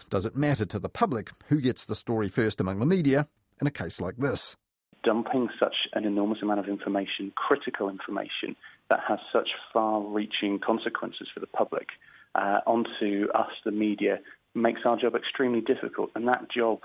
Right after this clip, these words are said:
Speaker 2: is bringing information to the public in a timely manner. And it just stops us doing our job properly. The first I realised, um,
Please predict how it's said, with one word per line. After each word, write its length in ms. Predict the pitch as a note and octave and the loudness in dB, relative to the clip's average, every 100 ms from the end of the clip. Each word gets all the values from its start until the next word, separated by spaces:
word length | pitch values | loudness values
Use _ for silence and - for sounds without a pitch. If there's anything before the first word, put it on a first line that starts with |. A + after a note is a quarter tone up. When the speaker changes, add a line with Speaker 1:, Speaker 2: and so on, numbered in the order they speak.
| - | -4
Speaker 2:
is 200 | A2+ G#2+ G2+ - _ _ - | 0 0 -2 -12 _ _ -6
bringing 320 | A2+ A2+ G#2+ - | 0 0 0 -2
information 640 | A2 G#2 G#2+ G2+ - G2 - | -8 -4 -4 -2 -4 -8 -4
to 120 | A#2+ A#2+ | -2 -2
the 80 | |
public 420 | A2+ - - A2 - - _ _ | -2 -4 -2 -4 -6 -18 _ _
in 140 | A#2 A2 | 0 0
a 60 | G#2+ - | 0 0
timely 360 | A#2+ A#2 G#2+ | 2 4 2
manner. 420 | G#2 G#2+ G#2+ G#2+ - - - - | 2 2 0 -2 -10 -20 -10 -2
And 100 | D3 | 0
it 80 | - | 0
just 140 | E3 | -2
stops 280 | - - - | 0 -2 -2
us 60 | A#2 - | -8 -2
doing 300 | A2+ A2 A2 | 0 0 0
our 240 | A2 A2 G#2 | 0 0 0
job 280 | - G#2+ - - | 0 0 -2 -14
properly. 540 | - - - - F2+ - _ _ _ _ _ _ | -4 -4 -2 -6 -6 -8 _ _ _ _ _ _
The 100 | A#2+ - | -6 2
first 300 | D3+ D3+ - | 2 2 0
I 160 | B2+ B2+ | 0 0
realised, 720 | A#2+ B2 A#2+ B2 C#3 D3+ - - - | 2 2 2 2 0 -4 -10 -6 -2
um, 340 | B2 A#2+ | 2 2